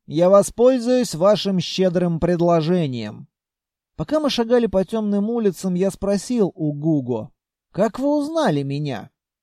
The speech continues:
"Как вы различаете темных и светлых? Так же и любой темный может увидеть, что вы черны на общем фоне. Увы,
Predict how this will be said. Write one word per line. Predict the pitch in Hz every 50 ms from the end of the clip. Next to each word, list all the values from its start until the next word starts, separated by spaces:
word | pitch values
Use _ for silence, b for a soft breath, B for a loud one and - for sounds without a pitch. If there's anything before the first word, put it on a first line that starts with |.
| _ _ _ _ _ -
"Как | - 269 277 269 240 - -
вы | - 175 190 240 285 294 277
различаете | 240 208 180 170 185 196 185 - - 220 214 214 202 185 160 175 180
темных | 165 - 233 254 254 226 190 - - -
и | 202
светлых? | 202 - 220 220 190 151 139 135 117 104 - - - _ _ _ _ _
Так | - 151 180 214 240 240
же | 254 269 294 294 294
и | 294
любой | 285 294 285 277 302 311 294
темный | 208 - 233 226 220 214 208 202 202 202 202
может | 196 202 214 214 214 196 180 196 - -
увидеть, | - 208 196 190 180 202 202 180 165 175 131
что | - - - 196 196
вы | 202 214 233 214 160
черны | - - - 175 202 220 214 208 208 220 240 262 262 220 165
на | 143 147 165 185 185 170
общем | 147 - - - 156 143 131
фоне. | - - 208 214 190 151 131 117 107 123 - _ _ _ _ _ _
Увы, | - 175 208 226 233 254 285 302 302 302 285 254